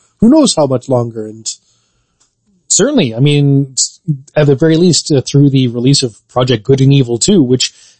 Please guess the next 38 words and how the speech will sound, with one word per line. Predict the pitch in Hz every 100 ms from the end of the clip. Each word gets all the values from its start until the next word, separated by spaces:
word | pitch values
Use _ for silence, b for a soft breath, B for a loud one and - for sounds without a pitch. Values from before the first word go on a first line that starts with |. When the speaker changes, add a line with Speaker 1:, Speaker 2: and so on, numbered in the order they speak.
| b
Speaker 2:
again, | 123 165 113
he | -
was | 113 123 117
the, | - 127 123 _ _ _ _ _
the | 147 131
visionary | 139 143 147 139
behind | 139 127 147 127
the |
first | - 226 -
game, | 143 156
and | 170 135
people | 131 139
have | 139
been | 143 135
hounding | - 156 175 165
him | 135 143
for | 143 131
a |
sequel | 123 156 147 143
for | - 120
years, | 117 277 196 156 240 -
and | 139 123 120
were | 127 107 b b b b _ _ _ _
just | - - - _ _ _ _
all, | 143 165 160 147 139 _ _ -
all | 131 147
aflutter | 127 - 226 185 156
when | 143 139
he | 135
announced | 127 127 135
that | 123 123
there | 123
was | 123
a | 113
sequel | - 160 139
in | 135
development, | 120 185 220 131 135 214
and | 135 120 120